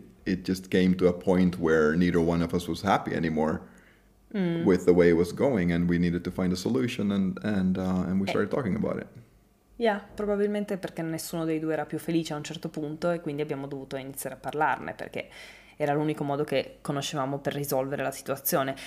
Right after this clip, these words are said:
Speaker 2: Ma non pensi che magari ci fosse anche un po' di, eh, un po' di, mm, mm, imbarazzo a parlarne, del tipo che tu non volevi chiedermi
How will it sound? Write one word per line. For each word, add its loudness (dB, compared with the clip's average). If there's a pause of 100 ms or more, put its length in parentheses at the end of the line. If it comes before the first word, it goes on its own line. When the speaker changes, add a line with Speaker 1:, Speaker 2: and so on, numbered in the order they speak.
(180)
Speaker 2:
Ma 4
non 4
pensi 4
che 0
magari 2
ci -8
fosse -2
anche 0
un 0
po' 2
di, 0 (1000)
eh, 4 (1160)
un -4
po' 2
di, 0
mm, -4 (1400)
mm, -2
imbarazzo 2 (920)
a -6
parlarne, 0
del -2
tipo -4
che -4
tu -4
non 2
volevi 2 (220)
chiedermi 0